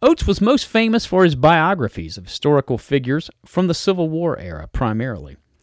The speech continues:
He was the author of To Purge This Land with Blood, a biography of John Brown, published in nineteen seventy, nineteen seventy-seven's With Malice Toward None, A Life of Abraham Lincoln, widely considered for years the best one-volume biography of Lincoln,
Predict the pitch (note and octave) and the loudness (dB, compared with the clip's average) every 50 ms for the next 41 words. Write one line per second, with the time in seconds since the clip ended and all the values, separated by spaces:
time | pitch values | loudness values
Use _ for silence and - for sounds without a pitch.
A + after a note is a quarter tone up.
0 | _ _ _ _ _ _ _ _ _ _ - D3 C#3 A#2 C#3 C#3+ D#3 D#3 - D#3+ | _ _ _ _ _ _ _ _ _ _ 0 2 2 4 4 4 4 4 4 4
1 | C#3+ B2 A#2 - - - - D#3+ C3+ - F3 F3 F#3 F3+ D#3+ - D#3 E3 - - | 2 2 0 -2 -8 -6 -4 0 2 4 4 4 4 2 0 -2 -4 -4 -4 -4
2 | D#3 D3+ D3+ D3 B2+ A2+ - - A2+ A2 A#2+ B2+ A2+ F#2 E2 - - - A#2+ A2+ | -2 -2 -2 -2 -2 -4 -6 -6 -4 0 0 0 0 0 -4 -10 -8 -6 -6 -4
3 | G#2+ A2 G#2+ G#2 A2+ C3 C#3 C3+ A#2 - - A#2+ A2 F#2+ F#2+ G#2 G#2+ G#2 G#2 G2 | -4 -4 -4 -2 -2 -2 0 -2 -4 -2 -4 -4 -6 -6 -6 -6 -6 -6 -6 -8
4 | F#2+ F#2+ A#2+ B2 C3+ C3 A2+ G2+ G#2 C#3 D3 - - B2 A#2 A2 A2 G#2+ - A2+ | -6 -4 -2 -2 0 -2 -2 -4 -6 -6 -6 -4 -4 -4 -2 -4 -6 -6 -6 -6
5 | G#2 G2+ A2 G#2+ G2 - - - A2 G2 E2+ - - - C3+ C3 D3+ E3+ F3 F#3 | -6 -6 -6 -8 -10 -12 -12 -12 -12 -12 -12 -12 -6 -2 0 0 0 0 -2 -4
6 | G#3+ B3 - _ _ _ _ _ _ _ _ _ - _ _ _ _ - C#3 D3 | -4 -6 -8 _ _ _ _ _ _ _ _ _ -20 _ _ _ _ 0 2 2
7 | E3 D#3 - F3+ E3+ E3 C#3 - - D#3 D#3 D3+ C#3+ C3 - - - D3+ D3 C#3 | 2 2 2 0 2 2 2 4 4 4 4 2 0 -2 0 2 2 2 2 2
8 | C3 A#2+ G#2+ - - _ - B2+ C#3 D#3+ D#3 - C#3+ C#3+ C#3+ D3+ E3 F3 F3 E3+ | 0 -2 -4 -6 -10 _ -4 0 2 2 2 2 -2 -2 0 0 0 0 0 -2
9 | E3 - - - - - D3+ C#3+ C#3 B2 B2+ A#2 C3 C3 B2 F#2+ C#2+ C2 C2 - | -2 -4 -6 -8 -6 -2 -2 -2 0 0 0 2 2 2 0 -2 -4 -8 -16 -20
10 | _ - - G#2 F#2+ G2+ A2 B2 B2+ A#2+ - G#2 G2+ G#2+ A2 A2 A2+ G2 G#2+ G#2+ | _ -10 -8 -6 -4 -4 -2 -2 -2 -2 -2 -2 -2 -2 -2 -2 -2 -2 -2 -2
11 | F#2+ F#2 G#2+ D3 F3 D#3+ - F2+ E2 B2 C3+ - _ _ _ _ G2 G#2+ A#2+ B2+ | -2 -2 0 0 0 0 -2 -4 -6 -6 -6 -8 _ _ _ _ -2 0 0 2
12 | C3 B2 A2 G#2 - G#2+ F#2+ - - G2+ G2+ G#2 G#2+ - - - G2+ G2 G2 B2 | 2 0 -2 -2 -4 -6 -8 -6 -6 -6 -6 -6 -8 -8 -10 -10 -10 -8 -6 -4
13 | E3+ F3 C3 G#2 G#2 G#2+ - - G2 - A#2 A#2+ A2+ - - A2 A2+ C#3 E3 D#3 | -2 -2 -2 -2 -4 -6 -8 -10 -6 -2 -2 -2 -2 -4 -6 -4 -2 0 0 -2
14 | A2+ G#2 F2+ F2 F2 F2+ E2+ E2+ F2 E2+ E2 E2+ E2+ F2+ F2 F2+ E2+ - - F#2+ | -2 -6 -8 -8 -10 -12 -12 -12 -12 -12 -12 -14 -14 -14 -12 -12 -12 -12 -10 -12
15 | F2 D#2+ E2+ F2 F#2 F#2+ F#2 C#3+ D3+ E3 | -12 -12 -10 -10 -10 -8 -6 -4 -6 -6